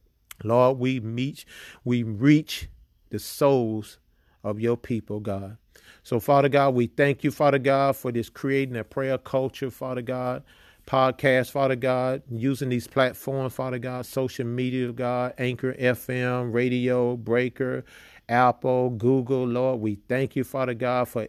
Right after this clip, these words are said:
everyone, Father God, that tune in each and every morning, God,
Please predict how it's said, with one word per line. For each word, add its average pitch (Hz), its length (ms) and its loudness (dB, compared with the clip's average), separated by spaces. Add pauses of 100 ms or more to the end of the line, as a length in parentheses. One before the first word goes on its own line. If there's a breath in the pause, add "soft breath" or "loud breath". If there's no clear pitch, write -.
(120)
everyone, 127 640 0
Father 123 280 0
God, 120 280 0
that 98 200 -2
tune 131 380 -4
in 127 200 -4 (100)
each 135 340 -4
and 110 180 0 (120)
every 120 440 2
morning, 120 640 -4
God, 120 400 0